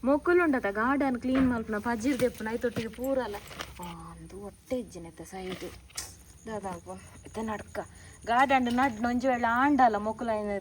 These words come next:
ದೀಪು ಜೇರು ಬರ್ಕತ್ತಲು. ಮೂಲಾಂಡ್ಲ ಆಪುನ ಮೆ ತೂ ಒಂದುಲ್ಲೆ ಒಕ್ಕೋಡು ಮಿನಿ. ಆ, ಬೊಲ್ಲ ಗ್ಯಾರಂಟಿ ಎಲ್ಲ ಈ ಪೆಟ್ಟು ದಿನ್ಪ.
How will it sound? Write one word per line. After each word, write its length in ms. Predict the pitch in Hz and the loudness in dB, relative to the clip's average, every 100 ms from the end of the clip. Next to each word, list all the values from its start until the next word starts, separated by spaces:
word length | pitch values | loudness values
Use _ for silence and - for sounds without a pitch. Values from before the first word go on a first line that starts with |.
| 180 | -2
ದೀಪು 260 | 269 277 | -4 -2
ಜೇರು 240 | 254 202 175 | -2 -2 0
ಬರ್ಕತ್ತಲು. 600 | 185 - 180 - 160 - - - - - - | -4 -4 -10 -8 -14 -14 -20 -20 -20 -20 -12
ಮೂಲಾಂಡ್ಲ 420 | 220 220 214 190 | -6 -2 -2 -2
ಆಪುನ 260 | 196 202 185 | -4 -6 -6
ಮೆ 160 | 190 190 | 0 0
ತೂ 140 | 247 | 8
ಒಂದುಲ್ಲೆ 460 | 277 254 220 190 170 | 10 10 6 0 8
ಒಕ್ಕೋಡು 540 | 202 - - 330 320 | 8 8 8 10 10
ಮಿನಿ. 400 | 254 196 180 262 - - | 6 2 0 -2 -6 -6
ಆ, 160 | 185 165 | 0 2
ಬೊಲ್ಲ 280 | 170 196 190 | 8 8 8
ಗ್ಯಾರಂಟಿ 840 | 175 190 190 233 285 320 311 277 269 | 6 4 4 6 8 10 8 8 4
ಎಲ್ಲ 180 | 240 233 | 2 0
ಈ 140 | 233 | -2
ಪೆಟ್ಟು 320 | 240 226 214 | -2 0 0
ದಿನ್ಪ. 300 | 202 180 - | -2 -4 -6